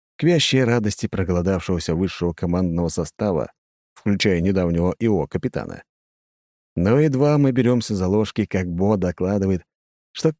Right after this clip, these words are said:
кораблю приближается туземец, идентифицируемый им как Ник. А вот уже и новообретенная родня Нюкова на званый обед подтягивается.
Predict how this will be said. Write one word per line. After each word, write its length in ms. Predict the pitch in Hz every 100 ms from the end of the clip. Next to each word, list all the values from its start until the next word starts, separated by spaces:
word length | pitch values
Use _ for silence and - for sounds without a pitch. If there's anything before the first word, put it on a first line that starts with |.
| _
кораблю 480 | 123 117 104 120 120
приближается 680 | 110 95 90 98 98 98
туземец, 580 | 87 113 139 139 87 - _ _ _ _ _
идентифицируемый 1000 | 139 151 135 135 139 143 143 139 127 127
им 260 | - 113 107
как 320 | - 104 -
Ник. 480 | 123 127 85 - _ _ _ _ _ _ _ _ _ _
А 140 | 69 82
вот 240 | 151 190
уже 360 | 165 170 175 175
и 40 |
новообретенная 840 | 143 143 143 117 107 120 127 123 117
родня 420 | 104 92 104 107
Нюкова 460 | 101 101 - 101
на 140 | 104 95
званый 440 | 90 95 95 92
обед 280 | 87 92 95
подтягивается. 920 | - 90 - 87 87 90 80 85 85